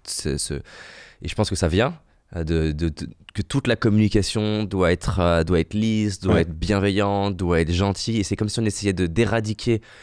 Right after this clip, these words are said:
Speaker 1: une grosse dimension de l'humain. Et c'est
Speaker 2: Mhm.
Speaker 1: pas parce qu'on se met tous d'accord, il faut faire ça maintenant que l'humain, il a changé. Le, notre cerveau, il a un corps
Speaker 2: Ouais.
Speaker 1: très primitif. Et on apprend, on n'apprend pas du coup à la gérer.
Speaker 2: Mhm.
Speaker 1: C'est-à-dire, tu sais pas gérer tes pulsions, euh, t'es pas censé en avoir, ta colère, t'es pas censé
Speaker 2: Ouais.
Speaker 1: en avoir.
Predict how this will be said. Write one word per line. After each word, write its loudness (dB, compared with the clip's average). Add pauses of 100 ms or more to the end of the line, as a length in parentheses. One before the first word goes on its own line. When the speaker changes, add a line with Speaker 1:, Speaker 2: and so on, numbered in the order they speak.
(280)
Speaker 1:
une 0
grosse 2
dimension 0
de 0
l'humain. 2
Et 2
c'est 6
Speaker 2:
Mhm. 8
Speaker 1:
pas 6
parce 2
qu'on 2
se -4
met 2
tous -2
d'accord, 2
il 2
faut 0
faire -2
ça -2
maintenant 0
que -2
l'humain, 2
il 4
a 4
changé. 2
Le, 4
notre 0
cerveau, 0
il 2
a 2
un -2
corps 2
Speaker 2:
Ouais. 2
Speaker 1:
très -2
primitif. -2 (340)
Et 4
on 4
apprend, 0
on 2
n'apprend 2
pas 4
du 0
coup -2
à 4
la 2
gérer. -2 (100)
Speaker 2:
Mhm. 2 (140)
Speaker 1:
C'est-à-dire, -4
tu -6
sais -2
pas 2
gérer 2
tes 0
pulsions, -2
euh, 2
t'es -8
pas -4
censé -2
en -2
avoir, 2
ta 0
colère, -2
t'es -18
pas 0
censé -4
Speaker 2:
Ouais. 4
Speaker 1:
en 4
avoir. 2